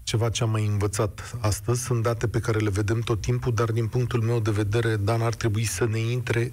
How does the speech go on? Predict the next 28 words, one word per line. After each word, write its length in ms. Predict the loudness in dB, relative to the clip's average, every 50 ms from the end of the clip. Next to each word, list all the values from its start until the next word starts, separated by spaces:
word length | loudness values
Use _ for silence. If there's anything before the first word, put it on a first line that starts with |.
| -2
în 180 | 0 0 2 2
reflex. 500 | 2 2 0 0 0 0 0 0 -4 -8 -10 -10 -10 -8 -8 -10 -10 -14 -4 0
De 220 | 2 2 2 2
curiozitate, 840 | 0 0 0 2 2 2 0 0 -2 -2 0 0 0 0 0 0 -2 0 0 0
oamenilor 640 | 2 2 2 2 0 0 0 0 0 2 2 0
cu 140 | 0 0 0
care 280 | 0 2 2 2 2 0
te 140 | 0 0 0
întâlnești, 640 | 0 0 0 0 0 0 0 0 0 -2 -4 -6 -2 0 2
le 100 | 2 2
dai 360 | 2 2 2 2 2 2 2
aceste 460 | 0 0 0 -2 -2 -4 -2 -2 -2 -2
sfaturi? 460 | -2 -2 -2 -2 -2 0 0 0 0
Adică 540 | 0 0 -2 -4 -2 0 0 2 2 0 -2 -4 -6 -8 -10 -12 -14 -12 -6
pacienților 720 | -2 -2 -2 -2 0 0 0 0 0 0 0 0 0 0 0
tăi 160 | 0 0 0
le 120 | 2 0
spui 260 | -2 -2 0 0 0 0
de 120 | 0 0
fiecare 440 | 0 0 0 0 0 0 0 0 0
dată 280 | 0 0 0 0 0
asta 260 | -2 -2 0 -2 -4 -2
ca 160 | -2 0 0
o 140 | 2 2 2
mantră, 520 | 0 0 0 0 0 0 0 -2 0 -2
așa, 260 | 0 0 0 0 0
ca 180 | 0 0 0 0
un, 320 | 0 0 0 0 0 -2